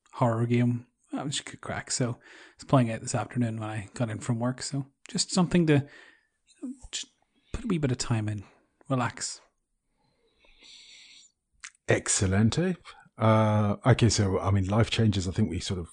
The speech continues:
Speaker 2: covered. Um,
Speaker 1: Yeah.
Speaker 2: okay, well, for me, um, I've gotta go back to Greek class on Wednesday. We've, we've been off for the holidays. I've completely forgotten everything.
Speaker 1: <laughs>
Speaker 2: Um,
Speaker 1: Yeah.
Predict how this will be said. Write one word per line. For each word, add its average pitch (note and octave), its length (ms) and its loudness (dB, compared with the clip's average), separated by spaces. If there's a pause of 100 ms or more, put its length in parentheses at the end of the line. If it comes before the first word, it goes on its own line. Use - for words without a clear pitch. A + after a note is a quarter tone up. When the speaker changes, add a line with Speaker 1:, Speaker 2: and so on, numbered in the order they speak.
Speaker 2:
covered. G#2 960 -4
Um, F#2+ 240 -2
Speaker 1:
Yeah. F2+ 180 -4 (840)
Speaker 2:
okay, A2+ 240 2
well, F#2+ 160 0
for G2 140 -2
me, F3 420 6 (100)
um, F2 340 -6 (140)
I've G#2 160 -2
gotta A2 140 -2
go A#2 120 0
back A2+ 200 -4
to - 140 -10
Greek A#2 320 2
class B2 420 0
on A#2 140 2
Wednesday. A2 580 -2 (340)
We've, G#2+ 180 -10 (200)
we've G#2+ 160 -2
been A#2 120 4
off A#2+ 180 6
for - 180 0
the G#2+ 100 2
holidays. G#2 580 2 (640)
I've G2+ 200 -2
completely G#2 480 2
forgotten G2 480 -2 (280)
everything. G#2 560 6
Speaker 1:
<laughs> - 60 2 (600)
Speaker 2:
Um, G2+ 520 4 (360)
Speaker 1:
Yeah. C#3 80 2